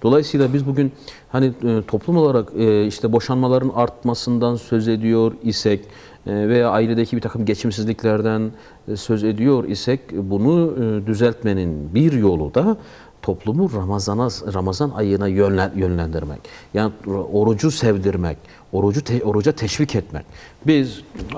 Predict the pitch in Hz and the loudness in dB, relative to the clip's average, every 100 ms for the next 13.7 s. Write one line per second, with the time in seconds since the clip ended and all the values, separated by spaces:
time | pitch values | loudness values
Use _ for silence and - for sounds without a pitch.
0 | 185 175 - 180 165 143 135 165 131 104 | -2 0 2 2 4 4 4 4 2 2
1 | 92 87 82 76 - - 151 147 139 135 | 0 -6 -8 -8 -10 0 0 2 2 2
2 | 135 120 135 127 113 98 87 - 82 87 | 4 2 2 4 4 2 -2 -8 -4 -2
3 | 165 - - - - - 175 139 - - | -2 -6 -16 -18 -18 2 2 2 0 2
4 | 120 123 135 - 143 135 127 123 120 151 | 4 4 2 4 2 4 4 4 4 2
5 | 180 175 - - - - 127 123 160 151 | 0 -4 -18 -20 -20 2 4 6 4 2
6 | 143 131 147 151 135 - 113 104 104 120 | 0 2 4 4 4 4 2 2 4 4
7 | 147 151 - - - - - - _ _ | 4 0 -10 -20 -20 -20 -20 -20 _ _
8 | _ - - - 143 147 - - - - | _ -20 -10 2 4 4 0 -14 -20 -20
9 | - - 113 123 120 123 127 117 131 117 | -4 4 6 6 4 4 2 2 2 2
10 | 107 113 110 110 104 - 131 - 110 107 | 4 2 2 0 -2 2 2 4 2 2
11 | - 113 104 - - - 101 160 151 139 | 2 0 0 -6 -20 -6 2 6 6 6
12 | 131 127 123 123 - 123 120 151 - - | 4 2 2 0 2 4 4 2 -4 -18
13 | - - 147 139 135 175 | -20 2 4 6 6 4